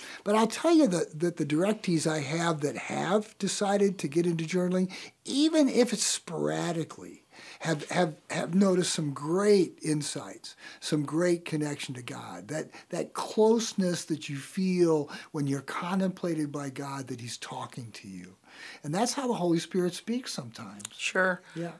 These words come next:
Speaker 2: I've got one, uh, spiritual directee that, um, spends a lot of time in adoration and journals during there. And then she brings her journal in, and we go through what, what she's written down.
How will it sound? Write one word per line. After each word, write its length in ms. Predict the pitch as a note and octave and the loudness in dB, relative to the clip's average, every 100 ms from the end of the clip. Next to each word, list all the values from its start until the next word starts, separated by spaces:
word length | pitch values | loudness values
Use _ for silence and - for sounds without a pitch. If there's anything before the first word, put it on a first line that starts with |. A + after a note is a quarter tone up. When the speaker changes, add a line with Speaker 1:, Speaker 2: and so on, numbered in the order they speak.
| _ _ - | _ _ 2
Speaker 2:
I've 180 | G3+ G#3 | 2 4
got 200 | G3 E3 | 4 6
one, 300 | F3+ F3+ F3 | 6 6 6
uh, 440 | E3 D#3 D#3 E3 - _ - | 8 8 6 4 -2 _ -4
spiritual 520 | - - F3+ F3 E3+ | 0 2 2 2 0
directee 680 | D#3+ E3 E3 E3 E3+ E3+ E3 | 4 6 6 4 4 4 6
that, 460 | D#3 D3+ D3+ - - | 6 6 4 2 4
um, 480 | D3 D3 C#3+ C#3+ C#3+ _ - - | 6 6 4 -2 -10 _ -20 -10
spends 340 | - - F#3 F3 | -2 2 4 4
a 60 | |
lot 200 | D3+ D#3 | 6 6
of 100 | F3+ | 6
time 320 | - D#3 D3 D3+ | 4 4 4 4
in 100 | D3 | 6
adoration 720 | C#3+ C#3+ C3+ C#3 - C3+ - | 6 6 4 6 4 2 0
and 240 | - C#3 | 0 0
journals 460 | D#3 D3 C#3+ C#3 - | 2 4 4 2 2
during 300 | C3+ C#3 C3+ | 2 2 2
there. 320 | C3 C3 C3+ - - - - - | 2 2 -2 -14 -16 -16 -16 -2
And 160 | D#3 E3 | 2 2
then 140 | E3 | 4
she 180 | E3 E3 | 4 4
brings 300 | E3 E3 E3 | 4 2 2
her 80 | C#3+ | 2
journal 440 | D3+ D#3 D#3 C#3+ | 4 6 6 4
in, 320 | C#3 C3+ C#3 - | 4 2 0 0
and 560 | D3+ D3 C#3+ C#3+ C#3 D3 - - - - - - | 2 4 4 2 -2 -8 -20 -20 -20 -20 -20 -4
we 140 | E3+ | 0
go 180 | E3+ E3+ | 4 4
through 420 | E3 - G#3 G#3 | 4 4 6 6
what, 360 | F3+ E3+ - - | 8 6 4 0
what 160 | D#3+ D#3+ | 2 6
she's 300 | - D#3+ D3+ | 6 4 4
written 300 | D#3+ - D3 | 4 2 2
down. 560 | D3 D3 C#3+ C3+ E3+ | 4 6 6 4 -2